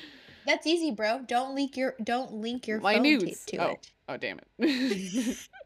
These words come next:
Speaker 2: <laughs>
Speaker 1: <laughs> Don't. <laughs> If you want to, you can. <laughs>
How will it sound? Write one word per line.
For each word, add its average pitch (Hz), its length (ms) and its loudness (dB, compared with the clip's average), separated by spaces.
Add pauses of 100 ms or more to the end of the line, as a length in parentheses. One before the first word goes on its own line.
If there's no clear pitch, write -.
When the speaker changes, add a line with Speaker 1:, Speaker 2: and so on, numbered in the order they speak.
Speaker 2:
<laughs> 370 500 10
Speaker 1:
<laughs> - 0 -
Don't. 262 340 6 (200)
<laughs> 214 880 2 (280)
If 302 600 6
you 277 100 10
want 262 360 6
to, 254 80 4
you 226 320 4
can. 208 440 6
<laughs> 311 360 -4